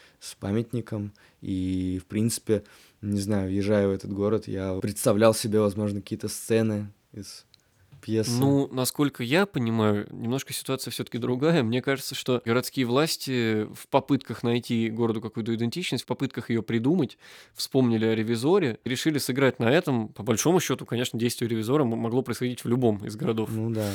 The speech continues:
Speaker 1: это
Speaker 2: о которых
Speaker 1: правда.
Speaker 2: мы говорили.
Speaker 1: <laughs>
Speaker 2: Но в Устюжне сейчас работают люди, видимо, инициативные и, э, стремящиеся найти городу какое-то место на карте России. Это здорово.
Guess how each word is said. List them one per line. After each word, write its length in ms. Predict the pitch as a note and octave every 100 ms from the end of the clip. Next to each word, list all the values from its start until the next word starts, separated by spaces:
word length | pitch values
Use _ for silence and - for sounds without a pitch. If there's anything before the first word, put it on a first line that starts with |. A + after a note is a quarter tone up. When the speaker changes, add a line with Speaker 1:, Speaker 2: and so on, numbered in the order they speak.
| G2 G2+
Speaker 1:
это 200 | A2+ G#2+
Speaker 2:
о 20 |
которых 260 | A#2+ A#2 A2
Speaker 1:
правда. 40 | G#2+
Speaker 2:
мы 40 |
говорили. 500 | G#2+ G#2+ B2 G#3 C#3 G#2
Speaker 1:
<laughs> 60 |
Speaker 2:
Но 600 | A2+ B2 C#3 E3+ D#3 C3+ G#2 - -
в 200 | F3+ C3+
Устюжне 400 | - C#3+ B2+ B2+
сейчас 500 | - - C3 - A#2
работают 500 | A#2 B2 B2+ A#2 B2
люди, 340 | A#2+ A2+ A2 -
видимо, 400 | - A2 A2+ A2
инициативные 800 | A2 A2 - A#2+ D3 F3+ F#3 F3+ D3+
и, 420 | C3+ C#3+ C#3+ C3+
э, 320 | B2 A#2 A#2 G#2+ C3
стремящиеся 640 | - A#2+ A#2+ A#2+ C3+ -
найти 300 | A#2+ A#2 A2
городу 320 | A#2 A2+ A2+ A2
какое-то 340 | - A2+ A#2
место 460 | A2+ A2 - A2+ B2+ -
на 180 | - A2+
карте 300 | - A#2 -
России. 460 | A#2 A2 E3+ G3 C#3+
Это 180 | - -
здорово. 400 | A2+ G#2+ A2 A#2